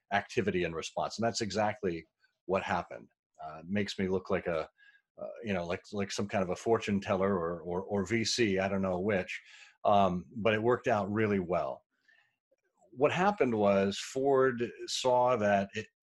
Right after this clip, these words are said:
as it was transforming its, its products and, and, and putting more technology in them, it needed to use more technology in how it told its story.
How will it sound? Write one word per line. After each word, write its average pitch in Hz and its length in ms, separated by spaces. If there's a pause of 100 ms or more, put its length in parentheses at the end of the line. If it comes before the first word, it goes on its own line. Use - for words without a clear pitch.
(100)
as 113 260
it 120 160
was 107 180
transforming 127 680
its, 101 220 (100)
its - 420 (160)
products 104 640 (360)
and, 92 180
and, 98 200
and 101 140
putting 120 180
more 117 200
technology 113 720
in 82 80
them, 98 160
it 123 120
needed 156 260
to 165 40
use 139 220
more 123 160
technology 104 800
in 98 120
how 92 200
it 92 100
told 80 220
its - 140
story. - 420